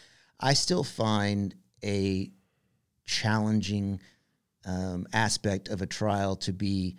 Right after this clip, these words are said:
putting on the testimony of either a client, um, or a family member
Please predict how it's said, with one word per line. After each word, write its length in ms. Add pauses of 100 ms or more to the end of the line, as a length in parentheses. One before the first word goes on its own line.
(360)
putting 380
on 640
the 100
testimony 1000 (480)
of 400
either 360
a 120
client, 760 (600)
um, 400
or 200
a 140
family 480
member 640